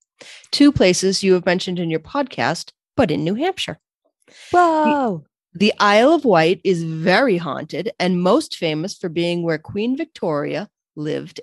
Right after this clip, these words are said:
Speaker 1: and died." That was very cool, Sam. Thank you for sharing that with us.
Speaker 2: That was very cool. We also got a ghost story from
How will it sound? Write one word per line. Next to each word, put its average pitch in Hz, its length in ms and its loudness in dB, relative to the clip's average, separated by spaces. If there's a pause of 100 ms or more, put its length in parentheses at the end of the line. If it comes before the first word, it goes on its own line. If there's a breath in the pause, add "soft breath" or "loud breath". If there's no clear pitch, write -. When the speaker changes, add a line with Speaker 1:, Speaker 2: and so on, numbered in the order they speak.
Speaker 1:
and 175 180 -6
died." 226 420 -8 (760)
That 202 160 4
was 233 140 2
very 196 200 2
cool, 214 220 0
Sam. 156 320 -2
Thank 196 220 -2
you 226 100 -4
for 185 100 -8
sharing 180 360 -2
that 151 160 -2
with 147 140 -8
us. 170 120 -6
Speaker 2:
That 165 140 -8
was 156 120 -14
very 165 300 -12
cool. 190 260 -12 (880)
We 247 300 -6
also 208 920 0
got 190 260 -2
a 220 40 -6
ghost 196 340 -4
story 196 420 -2
from 214 480 -4